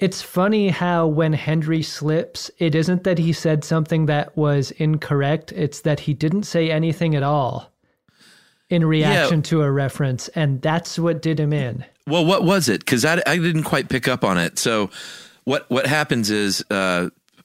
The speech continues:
Speaker 2: I mean, I'm assuming if you're listening to this, you've probably seen it, but they really kinda do become brothers.
Speaker 1: Yeah.
Speaker 2: And there's these, you know, a lot of the movie kind of, there's probably another half hour of them, and it doesn't show them bonding in a chummy way, like at the bar,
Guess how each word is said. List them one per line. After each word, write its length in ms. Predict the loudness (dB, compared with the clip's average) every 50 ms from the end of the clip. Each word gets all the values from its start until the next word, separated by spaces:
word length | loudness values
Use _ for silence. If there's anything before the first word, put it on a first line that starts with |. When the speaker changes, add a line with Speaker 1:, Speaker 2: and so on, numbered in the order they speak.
| _ _ _ _ _ _ _ _ _ _ -10
Speaker 2:
I 140 | -6 -6 -4
mean, 220 | -4 -4 -4 -4
I'm 120 | -4 -4 -4
assuming 360 | -4 -4 -4 -2 -2 -2 -4
if 120 | -4 -4
you're 100 | -4 -4
listening 280 | -4 -4 -4 -4 -4 -4
to 60 | -4
this, 120 | -6 -6 -8
you've 80 | -6
probably 240 | -6 -4 -4 -4 -4
seen 200 | -4 -4 -4 -4
it, 120 | -4 -4 -4
but 140 | -6 -6 -4
they 100 | -4 -4
really 260 | -2 -2 -2 -2 -2
kinda 240 | -4 -4 -2 -2 -2
do 180 | -2 -2 -2
become 300 | -2 -2 -2 -4 -4 -2
brothers. 540 | -2 -2 -2 -2 -2 -4 -4 -4 -6 -8 -8 -10 -8 -6
Speaker 1:
Yeah. 220 | -4 -2 -2 -4 -6 -12 -20 -20 -20 _ _ -8
Speaker 2:
And 120 | -4 -2
there's 220 | -2 -2 -2 -2 -2
these, 500 | -2 -2 -2 -2 -2 -4 -6 -8 -8 -10 _
you 140 | -8 -4 -2
know, 160 | -2 -2 0
a 20 | 0
lot 220 | 0 0 0 0
of 80 | 0 0
the 80 | 0 0
movie 320 | 0 0 0 0 -2 -2
kind 200 | -2 -2 -2 -2
of, 200 | -2 -2 -4 -8 -14 -20 -20 -20 -20 _ _
there's 160 | -8 -8 -6
probably 220 | -4 -4 -2 -2 0
another 220 | 0 0 0 0 0
half 280 | 0 -2 -2 -2 -2
hour 300 | 0 0 0 0 0 0
of 100 | -2 -2 0
them, 380 | 0 0 0 0 -2 -4 -6 -8 -14 -20 -20 -20 -20 -20 -18 _ -6
and 80 | -4 -4
it 60 | -2
doesn't 260 | -2 -2 -2 -2 -2
show 140 | -2 -2 -2
them 220 | -2 -2 -2 -2
bonding 340 | 0 0 0 0 0 0 -2 -2
in 80 | -2
a 80 | -2 -2
chummy 320 | -4 -4 -2 -2 -2 -2
way, 220 | -2 -2 -2 -2 -2
like 240 | -2 -4 -4 -4 -4
at 100 | -6 -4
the 80 | -6 -4
bar, 480 | -4 -2 -2 -2 0 0 0 -2 -2